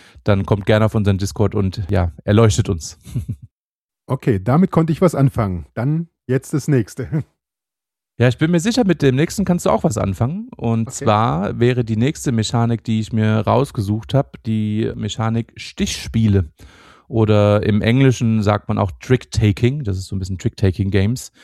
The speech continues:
Speaker 1: Stichspiele. Den Ausdruck, muss ich ganz ehrlich sagen, kannte ich vorher gar nicht im Englischen. Also Stichspiele ist einem ja ein Begriff, ne, wo man, wo es eben darum geht, Stiche zu gewinnen. Aber Trick-Taking war für mich neu, aber das ist so ein bisschen die englische Übersetzung quasi von Stichspiele.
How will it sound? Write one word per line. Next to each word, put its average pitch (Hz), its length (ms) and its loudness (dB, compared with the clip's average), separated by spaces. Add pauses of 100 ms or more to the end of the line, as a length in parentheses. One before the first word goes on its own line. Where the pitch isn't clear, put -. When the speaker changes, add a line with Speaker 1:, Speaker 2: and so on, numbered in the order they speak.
(260)
Speaker 1:
Stichspiele. 104 460 0 (320)
Den 104 120 4
Ausdruck, 107 300 0
muss 107 120 2
ich 95 100 -2
ganz 127 200 0
ehrlich 117 220 0
sagen, 110 180 0
kannte 156 220 -4
ich - 80 -2
vorher 90 240 -2
gar 95 140 0
nicht 117 240 -2
im 98 80 -4
Englischen. 101 440 -2 (380)
Also 101 160 0
Stichspiele 113 540 0
ist 107 120 -2
einem 107 180 0
ja 104 100 2
ein 98 80 0
Begriff, 120 400 -2
ne, 139 200 -2
wo 104 80 -2
man, 101 200 -2
wo 101 80 0
es - 100 -6
eben 101 160 -2
darum 101 220 2
geht, 101 200 0
Stiche 127 280 -4
zu 139 140 -6
gewinnen. 135 360 -2 (480)
Aber 107 240 0
Trick-Taking 180 680 2
war 151 180 2
für 147 120 -4
mich 147 180 -2
neu, 107 320 2
aber 104 500 2
das 104 160 0
ist 104 80 -4
so - 80 -2
ein - 20 0
bisschen 104 180 0
die 98 240 2
englische 107 280 2
Übersetzung 98 360 2
quasi 98 280 0
von 98 160 -4
Stichspiele. 92 600 -4